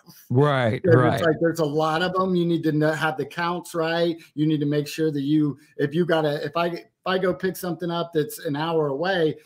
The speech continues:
Speaker 2: and I have to drive it back to the lab and it's frozen, you better make sure you got your, your dry ice.
Speaker 1: Right, right, right.
Speaker 2: And these
Speaker 1: Be
Speaker 2: are things
Speaker 1: prepared.
Speaker 2: people mess up. I mean, <laughs> if, don't get me wrong. Like, they, they don't, they're like, "Ah, I don't need dry ice," or maybe I had some from the day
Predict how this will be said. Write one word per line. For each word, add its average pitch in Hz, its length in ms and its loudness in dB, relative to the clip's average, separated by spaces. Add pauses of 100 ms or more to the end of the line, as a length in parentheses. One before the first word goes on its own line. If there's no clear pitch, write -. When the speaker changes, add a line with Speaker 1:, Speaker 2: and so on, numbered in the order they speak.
(160)
Speaker 2:
and 147 120 0
I 156 80 2
have 151 120 0
to 147 80 -8
drive 160 300 0
it 147 80 -8
back 151 220 0
to 143 80 -10
the 139 80 -8
lab 156 380 0 (340)
and 143 120 2
it's - 180 0
frozen, 190 640 0
you 160 100 -2
better 160 220 2
make 156 200 0
sure 156 200 -6
you 156 140 -2
got 160 260 -2
your, 151 240 -2
your 143 120 -4
dry 147 520 -2
ice. - 360 -20 (200)
Speaker 1:
Right, 135 400 4
right, 117 280 2
right. 120 220 0 (100)
Speaker 2:
And 170 160 4
these 240 160 4
Speaker 1:
Be - 20 8
Speaker 2:
are 220 80 4
things 156 240 6
Speaker 1:
prepared. 131 100 4
Speaker 2:
people 220 260 -2
mess 220 280 2
up. 226 320 2
I 160 80 -6
mean, 170 260 0
<laughs> - 0 -
if, 180 280 -4 (680)
don't 202 200 -2
get 240 120 4
me 233 120 2
wrong. 208 400 2
Like, 156 260 2
they, 170 180 4
they 165 240 0
don't, 190 320 -2
they're 170 120 0
like, 156 240 0
"Ah, 135 360 -2
I 131 40 0
don't 131 160 -4
need 123 160 -6
dry 123 380 -2
ice," 127 160 -6
or 131 60 -4
maybe 147 280 0
I 139 100 -2
had 147 240 -2
some 147 220 -4
from 131 180 -10
the 120 80 -6
day 127 320 -8